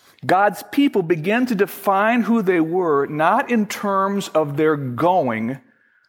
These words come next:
but in some other word. To their way of thinking, they would better be defined as disciples if they would stop. Over time, God's people began to define their uniqueness,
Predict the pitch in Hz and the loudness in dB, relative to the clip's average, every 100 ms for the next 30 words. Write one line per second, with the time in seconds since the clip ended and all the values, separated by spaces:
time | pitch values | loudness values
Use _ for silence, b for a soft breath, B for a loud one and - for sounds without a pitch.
0 | b 190 190 208 196 247 220 202 196 147 | b 0 2 0 0 0 0 0 0 0
1 | 123 120 98 101 - _ _ _ _ _ | 0 -2 -4 -8 -18 _ _ _ _ _
2 | _ 196 156 196 262 277 254 226 202 - | _ -2 0 2 2 2 2 2 -2 -4
3 | 190 175 139 110 - _ _ _ B B | -8 -6 -10 -12 -16 _ _ _ B B
4 | B 143 202 214 202 143 180 233 285 226 | B 0 2 2 0 2 2 2 0 0
5 | 220 220 - 196 185 185 160 160 - - | -2 -2 -2 0 0 0 0 -2 -4 0
6 | 214 202 - 107 - - - b - 151 | 0 0 -2 -6 -6 -10 -12 b -4 -4
7 | - 156 147 139 131 135 - _ - - | 2 2 4 2 0 -2 -14 _ -12 -8
8 | - - - - - - - _ _ _ | -6 -4 -2 -2 -4 -12 -16 _ _ _
9 | _ _ _ _ _ _ _ _ _ _ | _ _ _ _ _ _ _ _ _ _
10 | B - 233 311 320 - - 247 202 156 | B 0 2 2 0 -2 0 2 2 2
11 | 151 190 202 196 - 240 202 160 165 185 | 2 4 2 0 -2 0 0 0 0 0
12 | 208 233 - 208 180 175 - 196 196 196 | 2 0 0 -4 -2 -2 0 2 2 0
13 | 151 180 190 185 190 185 190 214 - - | 0 2 2 2 0 0 -2 -2 -6 -12
14 | 110 - - | -10 -8 -10